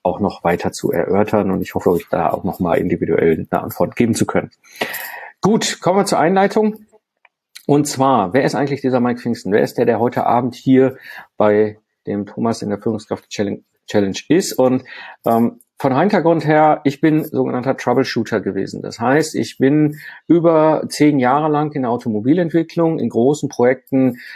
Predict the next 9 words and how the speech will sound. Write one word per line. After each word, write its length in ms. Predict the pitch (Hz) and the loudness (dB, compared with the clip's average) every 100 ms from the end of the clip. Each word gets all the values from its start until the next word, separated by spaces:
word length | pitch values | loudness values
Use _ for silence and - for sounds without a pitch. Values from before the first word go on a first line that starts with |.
| - - | -20 -4
ein 360 | 117 127 127 123 | 0 2 0 0
ziemlich 500 | - 170 185 160 - | 0 2 2 0 -2
spezialisierter 1080 | - - - 151 - 151 139 123 143 147 127 | -4 -2 0 0 2 2 4 2 2 2 -2
Projektmanager 720 | - 123 123 127 110 104 107 | 0 0 0 -2 -2 -2 -4
gewesen. 440 | 98 90 95 104 | -4 -6 -8 -8
Das 160 | - - | -10 -6
heißt, 320 | 117 143 - | -2 -2 -4
ich 160 | - 117 | -6 0
habe 600 | 123 143 156 156 151 | 2 2 4 4 2